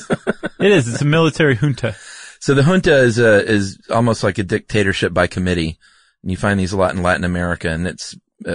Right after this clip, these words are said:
Speaker 1: a committee of military leaders who essentially act like a dictator.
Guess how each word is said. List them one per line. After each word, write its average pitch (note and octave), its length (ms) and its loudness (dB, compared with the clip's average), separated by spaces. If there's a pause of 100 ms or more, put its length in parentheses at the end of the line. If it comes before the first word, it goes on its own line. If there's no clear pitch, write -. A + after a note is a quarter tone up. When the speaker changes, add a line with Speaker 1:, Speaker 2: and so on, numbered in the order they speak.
Speaker 1:
a F#2 40 -4
committee G#2 500 0
of F#2 280 -2
military G#2 480 -2
leaders E2+ 480 -6 (680)
who F#2+ 360 0 (720)
essentially G2+ 480 -4
act F#2 320 -2
like E2+ 340 -4
a F2 80 -4
dictator. D2+ 580 -8